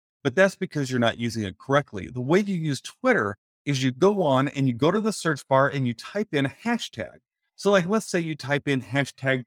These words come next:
pirates, right? Now you will only see the conversations that have to do with pirates. It's like walking into that convention center and then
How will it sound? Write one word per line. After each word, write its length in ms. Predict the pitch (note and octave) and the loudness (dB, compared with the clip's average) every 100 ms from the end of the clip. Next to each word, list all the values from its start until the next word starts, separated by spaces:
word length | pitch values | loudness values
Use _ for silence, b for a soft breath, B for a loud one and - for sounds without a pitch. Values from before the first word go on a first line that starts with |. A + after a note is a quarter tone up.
| _ | _
pirates, 640 | - D3+ B2 - - - _ | -4 -2 -2 -6 -14 -18 _
right? 300 | A2 A2+ F3 - _ _ _ _ | 0 2 0 -6 _ _ _ _
Now 380 | B2+ D#3 A3+ E3 | 2 4 4 2
you 320 | B2+ C3+ A3+ | 2 2 2
will 220 | A3 C#3+ - | 2 -2 -2
only 380 | D3 F#3+ A3+ G#3+ | 0 2 2 0
see 320 | - A3 G#3 | -2 -4 -2
the 140 | C3 | -2
conversations 1160 | A#2+ D3 E3 D3 C#3+ - G#3 G#3 A2 F#2 A2 - _ _ _ | -4 0 0 0 -2 -2 -2 -2 -4 -4 -8 -12 _ _ _
that 100 | - | -2
have 260 | B2 B2+ B2 | 0 0 -2
to 100 | C3 | -4
do 140 | A#2 | -4
with 180 | G#2+ G#2+ | -4 -6
pirates. 440 | - F#3+ D3+ G2+ - | -2 0 2 -2 -6
It's 180 | C3+ - | -12 -2
like 200 | E3 D#3 | -2 -2
walking 460 | C3+ D3+ F#3+ - G3 | 0 2 2 0 -4
into 160 | D#3 | -2
that 180 | D3+ D3+ | 0 0
convention 540 | - C3 F#3+ G#3+ E3+ C3+ | -2 0 0 2 -2 -2
center 300 | - A#2 A#2 | -2 0 0
and 220 | C#3 C3 | 2 2
then 120 | B2+ | 2